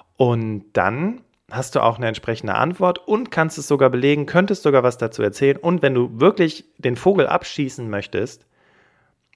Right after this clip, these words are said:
sprich über Learnings. Was hast du in dieser Zeit über dich gelernt? Weil dadurch kannst du bei Schwächen, wenn du Learnings erwähnst, auch immer signalisieren, "Hey, ich bin fähig zu reflektieren,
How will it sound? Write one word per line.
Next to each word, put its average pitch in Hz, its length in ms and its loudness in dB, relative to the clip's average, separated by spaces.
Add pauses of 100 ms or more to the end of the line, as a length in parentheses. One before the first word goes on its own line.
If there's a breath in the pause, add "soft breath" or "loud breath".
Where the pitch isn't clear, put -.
(100)
sprich - 320 -2
über 135 160 0
Learnings. 139 580 -2 (180)
Was - 300 -2
hast 170 240 -4
du 147 60 -2
in 123 100 -2
dieser 147 260 0
Zeit 135 220 -2
über 120 160 -2
dich 117 160 -6
gelernt? 98 380 -2
Weil 101 100 0
dadurch 170 480 0
kannst 143 300 -10
du 123 40 -6
bei 107 140 -2
Schwächen, 107 640 -6 (260 soft breath)
wenn 117 140 -4
du 113 100 2
Learnings 185 540 4
erwähnst, 151 400 0
auch - 120 -2
immer 160 220 2
signalisieren, 139 720 2
"Hey, 123 160 2
ich 113 180 -6
bin 120 100 -4
fähig 131 460 2
zu - 140 -4
reflektieren, 175 760 2